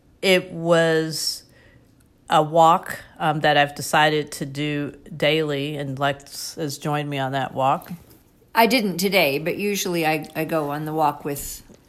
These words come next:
Speaker 2: Chris, yes.
Speaker 1: Yeah, it's about a three-mile walk. And today, um, and I also do a little journaling, which I share with, um,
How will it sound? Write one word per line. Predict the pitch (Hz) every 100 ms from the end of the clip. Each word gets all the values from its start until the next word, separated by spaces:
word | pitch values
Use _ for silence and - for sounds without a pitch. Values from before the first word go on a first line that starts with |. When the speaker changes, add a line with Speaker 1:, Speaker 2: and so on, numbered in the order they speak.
| _
Speaker 2:
Chris, | - - 170 - -
yes. | 208
Speaker 1:
Yeah, | 185
it's | 165 185
about | 165 156
a | 151
three-mile | 147 165 165 147 139 135
walk. | 135 127 127 - - _ - - - - _
And | 180 180
today, | 175 190 190 208 175 170 180 -
um, | 160 160 156 151
and | 190
I | 196
also | 220 240 208 180
do | 170 175
a |
little | 165 165 156
journaling, | 151 156 151 147 147 143 -
which | - 156 -
I | 147
share | - 170 156 151
with, | 143 143 143 139 - -
um, | 139 135 131 131